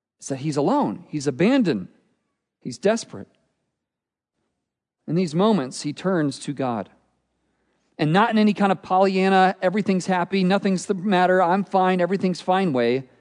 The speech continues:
He says this, "God, you are my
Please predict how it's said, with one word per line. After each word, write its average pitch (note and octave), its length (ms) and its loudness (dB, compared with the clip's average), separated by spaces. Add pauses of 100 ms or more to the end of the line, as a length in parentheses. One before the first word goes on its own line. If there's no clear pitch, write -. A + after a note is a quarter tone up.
He D#3 160 -8
says B2 300 -4
this, G#2+ 280 -6
"God, B2+ 460 -2 (540)
you A2 500 -2 (400)
are A2 100 -6
my G2+ 440 -6